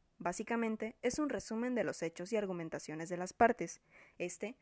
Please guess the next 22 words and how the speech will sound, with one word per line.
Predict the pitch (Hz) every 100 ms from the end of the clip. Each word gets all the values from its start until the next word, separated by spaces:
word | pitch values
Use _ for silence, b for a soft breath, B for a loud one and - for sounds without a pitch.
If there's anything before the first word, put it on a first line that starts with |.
| b
se | - 220
presenta | 202 254 254
a | 285
las | 214 -
partes | 180 190 220 -
y | -
se | 220 214
les | 208
da | 240
un | 262
plazo | 233 220 247
de | 190
dos | 175 202
semanas | 233 220 202 240
para | - 202 185
generar | 180 170 170
observaciones, | 196 - 170 147 151 170 - - _ b
dando | - 175 196
la | 190
seguridad | 175 160 160 160 160 175
a | 202
estas | 220 - 196 -